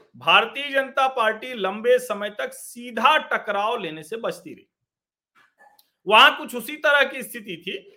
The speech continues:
जैसे आंध्र प्रदेश में भारतीय जनता पार्टी पांव पसारने की कोशिशें कर रही है, लेकिन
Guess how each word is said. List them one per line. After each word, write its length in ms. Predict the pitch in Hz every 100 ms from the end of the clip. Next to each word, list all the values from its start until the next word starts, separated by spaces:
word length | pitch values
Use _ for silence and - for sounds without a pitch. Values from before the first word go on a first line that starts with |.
| _ 156
जैसे 200 | 190 247
आंध्र 380 | 226 240 269
प्रदेश 460 | 269 269 247 262 254
में 140 | 262
भारतीय 400 | 208 190 202 262
जनता 300 | 240 226 240
पार्टी 420 | 233 214 208 190 226
पांव 320 | 220 214 220
पसारने 440 | 202 196 190 214 214
की 140 | 208
कोशिशें 500 | 196 190 196 180 196
कर 140 | 190 170
रही 240 | 160 151
है, 240 | 175 - _ _ _ _ _ _ _ _ _ _ _ _ -
लेकिन 460 | 202 269 370 381